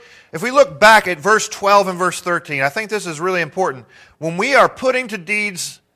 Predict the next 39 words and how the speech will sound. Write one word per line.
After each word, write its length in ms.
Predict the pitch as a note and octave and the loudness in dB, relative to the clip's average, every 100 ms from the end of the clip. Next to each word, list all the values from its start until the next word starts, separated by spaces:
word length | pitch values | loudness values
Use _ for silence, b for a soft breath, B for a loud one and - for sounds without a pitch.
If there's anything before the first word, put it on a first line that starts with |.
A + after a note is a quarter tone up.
| _ | _
to 100 | - | -12
death 300 | D#3 G3+ F#3+ | 2 4 4
the 60 | F3 | 0
deeds 240 | E3+ G#3 | -4 -6
of 40 | E3 | -6
the 60 | |
body, 320 | E3+ E3+ E3+ F3 | 0 2 2 0
we 260 | F3 F#3 | -6 -6
will 520 | F3+ F#3+ F#3+ F#3+ - _ | -2 0 2 0 -4 _
live. 840 | C#3+ E3+ G3 A3 G3+ C3+ F#2 - _ _ _ _ _ _ _ _ _ _ _ _ _ _ _ _ | -12 -8 -2 2 2 2 -4 -20 _ _ _ _ _ _ _ _ _ _ _ _ _ _ _ _
See 200 | E3+ E3+ | -8 0
that? 380 | G3 A3 - | 2 2 0
We 140 | C#3+ D#3+ | -8 -4
live. 440 | F3 A3+ D3 - B B | 2 4 4 2 B B
And 120 | - G3 | -2 -2
if 120 | F#3+ | -2
you 180 | F#3+ F#3 | -2 0
look 200 | G3+ D#3 | 0 4
back 200 | F3+ F3+ | 4 4
at 140 | - | -6
twelve, 720 | - - B3 C#4+ F#3 E3 F3 b b b | -12 -2 4 6 6 4 0 b b b
he 100 | G3 | -8
says, 460 | G#3 A3 G3+ F3 - _ _ _ _ _ | -2 2 2 2 -6 _ _ _ _ _
"So 180 | _ B3 | _ 2
then, 160 | A#3 G3+ | 2 2
brethren, 320 | F#3+ G3+ G3+ | 2 0 0
we 80 | G3+ | 0
are 80 | G3 | 2
not 200 | A3+ G#3 | 2 2
under 260 | G#3+ G3+ F#3 | 0 -2 -4
obligation 760 | - F#3 F#3 F3 G#3+ C#4 - E3+ | 0 2 2 0 0 0 -6 -8
to 100 | E3+ | -10
li-, 240 | D3+ D#3+ - _ _ | -8 -10 -12 _ _
to 100 | - | -10
the 100 | D#3 | -10
flesh 380 | - D#3+ D#3 - | -6 0 0 -2
to 120 | - | -8
live 380 | E3+ E3+ F#3 F#3+ - | -8 -2 -2 -2 -4
according 960 | F#3+ - _ - C#4 D4+ B3 D#3+ G2+ | -8 -8 _ -10 -4 -2 -2 -4 -8